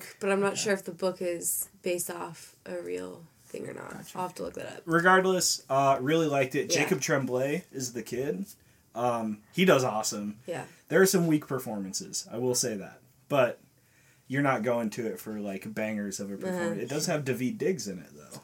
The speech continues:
Speaker 2: Oh.
Speaker 3: which was awesome.
Speaker 2: Catherine, what did you think about it?
Speaker 1: I really like it. Um, I actually saw it in theaters when it came out.
Speaker 2: Oh.
Speaker 1: Um, and then, yeah, own it now.
Speaker 2: Very cool.
Speaker 3: The,
Speaker 1: Um,
Speaker 3: it, it did, it did piss me off the way I expected it to, though,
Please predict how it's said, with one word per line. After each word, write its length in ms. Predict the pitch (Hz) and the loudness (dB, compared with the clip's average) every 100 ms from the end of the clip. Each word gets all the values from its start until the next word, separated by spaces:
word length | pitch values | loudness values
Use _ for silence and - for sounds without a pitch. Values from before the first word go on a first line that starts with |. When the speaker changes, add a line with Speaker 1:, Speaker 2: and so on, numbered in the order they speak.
| - | -18
Speaker 2:
Oh. 220 | - 170 240 214 113 | -14 -12 -10 -10 -10
Speaker 3:
which 180 | 107 104 | -6 -6
was 140 | 107 104 | -4 -6
awesome. 480 | 82 - 98 123 - | -6 -8 -8 -14 -4
Speaker 2:
Catherine, 240 | 165 151 151 | -2 -2 -4
what 80 | |
did 100 | 135 | -4
you 80 | 127 | -6
think 220 | 143 113 | -8 -10
about 120 | - - | -12 -18
it? 40 | - - - - | -20 -20 -20 -4
Speaker 1:
I 120 | - 294 | 6 8
really 240 | 349 226 | 8 6
like 260 | 196 190 190 | 4 2 0
it. 280 | 175 175 - _ | 0 -2 -8 _
Um, 360 | - 202 196 190 | 2 4 4 4
I 180 | 175 208 | 4 4
actually 240 | 233 226 | 4 2
saw 200 | 214 196 180 | 4 4 2
it 40 | |
in 100 | 180 | 0
theaters 460 | 175 175 175 185 196 | -4 -4 -4 -8 -8
when 140 | 185 | -8
it 100 | - | -8
came 180 | 190 147 | -10 -10
out. 300 | 127 - - - | -10 -10 -12 -14
Speaker 2:
Oh. 480 | - 254 226 185 180 175 | -12 -10 -4 0 0 -2
Speaker 1:
Um, 260 | 76 180 170 _ _ _ _ - | -6 -8 -14 _ _ _ _ -8
and 100 | 190 | -4
then, 300 | 175 170 165 | -4 -6 -12
yeah, 240 | - - 175 - | -8 -8 -8 -14
own 160 | 185 180 | -10 -8
it 100 | 175 | -8
now. 200 | 175 170 170 - - _ | -12 -14 -18 -20 -20 _
Speaker 2:
Very 180 | 135 135 | -10 -8
cool. 100 | - | -10
Speaker 3:
The, 160 | 131 170 | 2 4
Speaker 1:
Um, 100 | 196 190 190 196 | 6 6 6 4
Speaker 3:
it, 20 | |
it 280 | 196 185 131 | 0 0 -4
did, 380 | 147 160 185 180 - _ - _ _ _ _ | -2 0 0 -4 -10 _ -20 _ _ _ _
it 140 | 147 135 | -8 -2
did 240 | 165 170 | -2 0
piss 240 | 196 185 | 0 0
me 100 | 165 | 2
off 240 | 143 143 - | 0 0 -2
the 80 | 123 | 0
way 180 | 120 | 2
I 160 | 120 113 | 2 0
expected 580 | 98 - - 104 - 135 | -2 -2 -4 -8 -6 -6
it 120 | - | -6
to, 200 | - 151 | -4 -2
though, 340 | 156 160 165 | 4 6 4